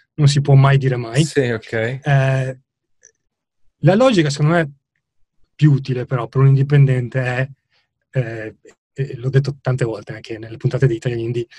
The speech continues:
Speaker 1: quella del, della regola zero, mai complicarsi la vita. Scrivere copy aspirazionale
Speaker 2: È difficile.
Speaker 1: è difficile, nel
Speaker 2: Sì.
Speaker 1: senso che devi veramente inventarti chissà che roba. Mentre se scrivi un copy basato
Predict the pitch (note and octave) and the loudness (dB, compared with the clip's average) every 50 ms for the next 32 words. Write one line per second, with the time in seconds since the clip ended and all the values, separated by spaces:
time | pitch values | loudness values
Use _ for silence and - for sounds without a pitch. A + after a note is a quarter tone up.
0 | - - _ _ - D3 C#3 C3 B2 C3 C3 C3+ - - D3+ C3+ C#3+ C3+ C3 C3+ | -20 -20 _ _ 0 2 2 2 2 0 -2 -2 -4 -4 -2 2 2 2 2 2
1 | C3+ C3 B2+ B2+ A#2+ - A#2 G2 F#2+ G#2 - _ _ - C#3 C#3+ D#3 D3+ D3 C#3+ | 0 0 -2 -4 -6 -8 -12 -12 -14 -18 -20 _ _ -2 0 2 2 2 2 0
2 | C#3 C#3 C#3 C#3+ A#2+ A#2 - - C3 A2+ G#2 G#2 _ _ - _ _ - - - | 0 0 -2 -2 -4 -8 -8 -10 -12 -12 -14 -16 _ _ -20 _ _ -20 -20 -20
3 | _ - - - - - G3 C4 C#4 B3 F#3 C#3+ - D3+ D3+ C#3+ E3 C#3+ - - | _ -12 -12 -10 -2 2 2 4 4 4 2 2 2 0 0 2 0 0 0 -2
4 | C3 C3 C3 - - C#3 B2+ A2 G2+ - B2 C#3 D3 C#3+ - _ _ _ - A2 | -4 -4 -4 -2 0 0 0 0 -2 -6 -2 -2 -2 -2 -4 _ _ _ -14 -12
5 | G#2+ G2+ - - A#2 G#2 - - - F3 F3+ D#3+ D3 C#3+ - - F3+ F#3+ D#3+ - | -12 -12 -8 -6 -8 -6 -6 -2 -2 -2 2 2 2 0 2 2 0 0 2 2
6 | - C#3+ A2 G2 - _ _ - C#3+ C#3+ D3 A3 F3+ F3+ D#3+ - - - D3+ C#3 | 0 -2 -2 -2 -12 _ _ 0 0 2 4 4 4 2 2 -2 0 -2 -2 -2
7 | C#3+ - - - - - - - C#3 G3 G3+ D#3+ D3+ D3 C#3 C#3+ F#3 G3 F3 D3+ | -2 -8 -16 -20 -20 -20 -10 2 4 4 4 4 4 2 2 2 2 0 0 2
8 | F3 D3+ C#3 C3+ - - _ _ _ _ _ _ _ _ _ _ _ _ _ _ | 2 2 2 2 -2 -6 _ _ _ _ _ _ _ _ _ _ _ _ _ _
9 | _ - D#3+ D#3 D#3 D3 D3+ E3+ F3+ D#3+ D3+ C#3+ C3+ C3 C3 - D3+ C#3+ C#3 - | _ 0 4 4 6 6 6 4 4 2 0 0 0 0 -2 -4 -4 -2 -4 -4
10 | - D3 C#3 - C3 A2+ A2+ G#2+ G2+ G#2+ A2 - _ _ _ _ _ _ _ _ | -2 -4 -2 -2 -4 -6 -6 -12 -12 -14 -16 -16 _ _ _ _ _ _ _ _
11 | _ _ _ _ _ _ _ _ _ _ _ _ - D#3+ G3 A3 F#3+ D3+ C#3+ D3+ | _ _ _ _ _ _ _ _ _ _ _ _ 0 2 2 4 4 2 2 0
12 | B2 A2 - _ _ _ _ _ _ _ _ _ _ _ _ _ _ _ - - | -2 -4 -6 _ _ _ _ _ _ _ _ _ _ _ _ _ _ _ -14 -4
13 | - D#3 - - - A3 B3+ A#3+ F3+ D3+ C3+ C#3+ D3+ D3 C3+ C#3 - C3 A#2+ A2+ | -2 -2 -2 0 0 0 2 4 6 6 4 4 4 2 2 2 0 -2 -2 -2
14 | - _ _ _ _ _ _ _ - F3 C#3 C3+ B2+ B2+ C3 C#3+ D3 C#3+ C#3+ - | -6 _ _ _ _ _ _ _ -4 -4 -2 0 0 2 2 2 2 2 2 2
15 | C#3+ C3+ B2+ A2+ - | 2 2 2 0 -6